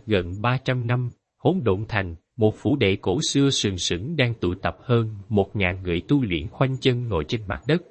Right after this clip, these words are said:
nghe một lão giả trên mặt phủ lân giáp xanh, lá xa xa lái giảng bài. Nguyên lai là như vậy. Hay quá, La Phong khoanh chân ngồi trong đám người nghe giảng,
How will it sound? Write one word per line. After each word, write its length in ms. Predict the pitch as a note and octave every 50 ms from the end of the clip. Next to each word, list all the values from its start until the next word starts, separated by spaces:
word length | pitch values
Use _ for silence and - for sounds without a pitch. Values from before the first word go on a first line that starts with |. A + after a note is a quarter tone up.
| _ _ -
nghe 180 | D#3 E3+ E3+
một 240 | D#3 A#2 G#2 - -
lão 140 | F2+ F2 E2 D#2
giả 280 | - F#2 D#2 C#2 - - -
trên 180 | - D3 D3 C3+
mặt 140 | A2 E2+ - -
phủ 220 | - G2 G2 B2+
lân 240 | D3+ D3+ C3+ C#3+ C3+
giáp 200 | D3+ E3 - -
xanh, 320 | - - C#3+ C3+ C#3 C3+ C3 _ -
lá 220 | A#2 A2+ A2+ D#3
xa 320 | F3 - - C3+ B2 A#2+ A#2
xa 260 | - - - G2+ G#2+
lái 260 | A2 A2 B2 D3+ F#3 D#3
giảng 200 | - F#2 F2+ C#3+ D3+ -
bài. 320 | - E2+ D#2 D#2 D2+ D#2 - _ _ _ _
Nguyên 280 | - C3+ D3 D3+ D3 C#3+
lai 200 | C#3+ D3+ D#3+ C#3+
là 100 | G#2 E2
như 160 | D#2 G2 G#2+ G2+
vậy. 240 | - D#2 D2+ D2+ D2 - _ _ _ _ _ _
Hay 220 | - - A#2 A#2 A2+ -
quá, 320 | - B2 C3+ D#3+ F#3 G3 F#3+ _ _ _ _
La 160 | - B2+ C3+ C3+
Phong 240 | - D#3 D3+ C#3
khoanh 220 | C#3+ D#3 D3 D3 C#3
chân 280 | - D3+ D3+ D3+ D3
ngồi 280 | C3 G#2+ G2+ G#2 G2+ G2+
trong 240 | - - C3 B2+ B2+
đám 220 | C3 C#3 E3 F3+
người 200 | C3+ G#2+ G2 F#2+
nghe 200 | G2+ A2+ B2+ C3 A#2+
giảng, 320 | - F2+ E2 E2+ A2+ F#3